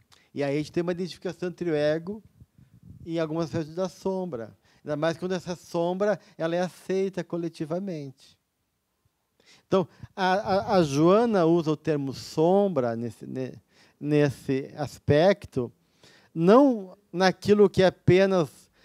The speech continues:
aceito, reconhecido pelo ego, mas ela usa a sombra como o contraponto da verdade e da luz, naquela, nos aspectos re-,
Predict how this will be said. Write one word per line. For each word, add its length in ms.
aceito, 760
reconhecido 800
pelo 300
ego, 360
mas 220
ela 140
usa 140
a 20
sombra 540
como 420
o 100
contraponto 880
da 140
verdade 480
e 20
da 120
luz, 500
naquela, 440
nos 160
aspectos 460
re-, 180